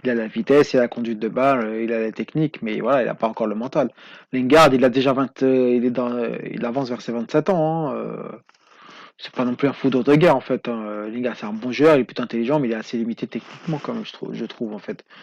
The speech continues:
Rashford, pareil, c'est un bon joueur, en fait, il est très rapide, mais voilà, qu'il manque encore l'in-, euh, l'instinct un petit peu. Donc, euh, bon, ah bah, c'est vrai qu'on les a pas trop, trop vus, et d'aut-, d'autant plus, comme tu disais, Kelly, en fait, il, c'est souvent, souvent, souvent de, de passer par l'axe, là où, pareil, ils attendaient un petit peu.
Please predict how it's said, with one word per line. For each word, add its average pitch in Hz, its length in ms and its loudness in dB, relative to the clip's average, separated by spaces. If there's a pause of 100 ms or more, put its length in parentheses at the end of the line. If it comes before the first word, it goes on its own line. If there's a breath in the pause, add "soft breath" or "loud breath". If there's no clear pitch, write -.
(320 loud breath)
Rashford, 139 480 2
pareil, 139 320 6
c'est 123 140 -6
un 110 80 -6
bon 117 200 -6
joueur, 143 240 6
en 131 40 2
fait, - 240 2
il 117 60 2
est 110 60 -4
très - 160 -2
rapide, 131 440 2
mais 113 500 -2 (480 soft breath)
voilà, 147 140 6
qu'il 113 200 -2
manque 123 240 -4
encore 127 200 2
l'in-, 123 160 0
euh, 123 240 -4
l'instinct 127 320 -6
un 120 60 -8
petit 160 180 -2
peu. 165 160 -4 (640 loud breath)
Donc, - 320 -4
euh, 120 100 2
bon, 113 200 -2 (120)
ah 113 80 -4
bah, 117 220 -4
c'est - 100 -6
vrai 139 140 6
qu'on 147 80 2
les 139 100 4
a 131 60 2
pas 147 120 2
trop, - 180 2
trop 151 220 4
vus, 170 300 8
et 123 100 2
d'aut-, 135 180 2
d'autant 131 340 0
plus, 143 160 -6
comme 131 140 0
tu - 140 -6
disais, 139 200 2
Kelly, 139 240 4
en 151 60 0
fait, 151 100 2
il, 117 280 -2
c'est 120 140 -4
souvent, 135 340 -2
souvent, 139 380 2
souvent 139 280 -6
de, 117 240 -2
de 110 120 -8
passer 113 260 -10
par 117 160 -2
l'axe, 160 220 2
là 139 100 4
où, 123 60 2
pareil, 123 320 0
ils 101 100 -12
attendaient 117 280 -8
un 110 40 -10
petit - 140 -16
peu. 160 180 -4